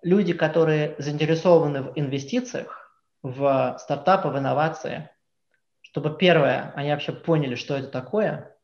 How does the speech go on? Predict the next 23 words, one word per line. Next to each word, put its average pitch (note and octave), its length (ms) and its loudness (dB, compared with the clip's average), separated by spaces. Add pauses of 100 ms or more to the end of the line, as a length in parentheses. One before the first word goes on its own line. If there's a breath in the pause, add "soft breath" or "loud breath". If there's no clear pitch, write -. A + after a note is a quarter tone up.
(1300)
какие C3+ 340 -6
риски E3+ 760 -4
они D3 160 -2
на D3 60 -2
себя D3 160 -4
принимают, C3+ 600 -6 (680 loud breath)
как C3+ 240 -6
правильно C#3 380 0
инвестировать, E3 840 0
как C#3+ 180 -6
правильно C3 300 -2
оценивать E3+ 380 2
стартапы, D3+ 440 0
как D3+ 120 -2
правильно E3+ 240 4
инвестировать D#3+ 320 0
в - 20 -2
венчурные C#3+ 420 -4
фонды. F3 280 0
А D#3 100 -2
второе — A3 300 4
это G#3 120 -2
клуб. - 440 0